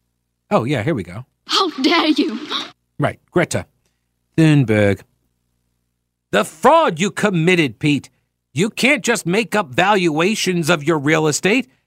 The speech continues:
Speaker 1: How can the county make up valuations against the bonds? Bonds are loans, right? Total fraud, as we just learned from New York. Fraud case worth a couple billion." I like it, Rich. I like it.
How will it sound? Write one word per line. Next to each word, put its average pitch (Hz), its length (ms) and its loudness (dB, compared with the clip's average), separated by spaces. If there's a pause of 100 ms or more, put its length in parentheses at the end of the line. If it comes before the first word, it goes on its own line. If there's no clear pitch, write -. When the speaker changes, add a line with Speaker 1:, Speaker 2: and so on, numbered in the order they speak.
Speaker 1:
How 269 200 2
can 269 160 -2
the 208 80 -2
county 202 480 -2
make 185 220 0
up 175 100 -2
valuations 175 720 0
against 208 320 -2
the 233 100 0
bonds? 147 680 -2 (280)
Bonds 135 300 -2
are 151 100 0
loans, 165 440 0
right? 165 280 0 (160)
Total 330 380 2
fraud, 190 600 0 (200)
as 131 160 -4
we 143 140 -2
just 151 260 -4
learned 160 300 0
from 180 240 -2
New 196 160 -2
York. 185 320 -4 (100)
Fraud 202 360 2
case 113 340 -4
worth 175 180 0
a 175 60 -8
couple 185 280 -2
billion." 202 540 0 (540)
I 110 80 -6
like 143 260 0
it, 120 160 -4 (240)
Rich. 117 240 -4
I 131 120 0
like 175 280 2
it. 175 240 0